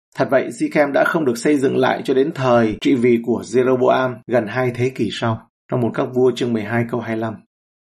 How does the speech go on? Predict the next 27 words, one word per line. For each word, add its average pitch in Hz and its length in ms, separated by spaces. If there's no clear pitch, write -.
Jeroboam 147 520
bèn 120 300
xây 135 300
cất 170 280
Sichem 147 500
trên 135 160
núi 135 140
Ephraim 131 420
và 131 100
ở 104 240
tại 117 140
đó. 120 400
Đoạn 127 280
từ 127 140
đó, 117 300
người 117 200
đi 120 120
ra 131 180
xây 127 240
cất 143 200
Phanuel. 110 400
Điều 139 120
này 143 140
cho 151 140
thấy 151 200
vấn 143 220
đề 123 240